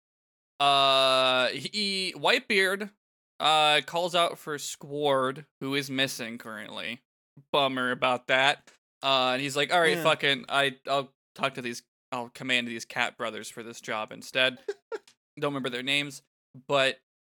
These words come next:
Speaker 1: uh, he wants everyone to focus on stopping incoming ships, and everyone's like, "But,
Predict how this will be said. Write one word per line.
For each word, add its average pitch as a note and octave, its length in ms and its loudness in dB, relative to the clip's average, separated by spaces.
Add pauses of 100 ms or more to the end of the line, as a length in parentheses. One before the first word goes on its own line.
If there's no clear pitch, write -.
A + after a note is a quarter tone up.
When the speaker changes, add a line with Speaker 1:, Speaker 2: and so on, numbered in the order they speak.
(260)
Speaker 1:
uh, B2+ 540 0
he D#3 360 -6
wants D3+ 420 -6
everyone C#3 520 -2
to B2 380 -8
focus C3+ 380 -4
on B2+ 140 -6
stopping B2+ 800 -2 (240)
incoming C3+ 540 -4
ships, - 540 -6 (140)
and C3 80 -2
everyone's A#2+ 380 -4
like, A#2 280 -2
"But, D3+ 220 2